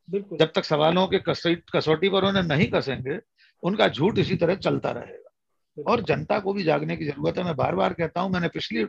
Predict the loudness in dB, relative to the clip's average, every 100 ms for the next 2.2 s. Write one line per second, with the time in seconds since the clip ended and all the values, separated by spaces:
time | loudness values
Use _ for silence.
0 | -2 -4 0 0 0 -6 -20 -6 0 4
1 | 6 6 6 4 6 6 6 6 2 -2
2 | -4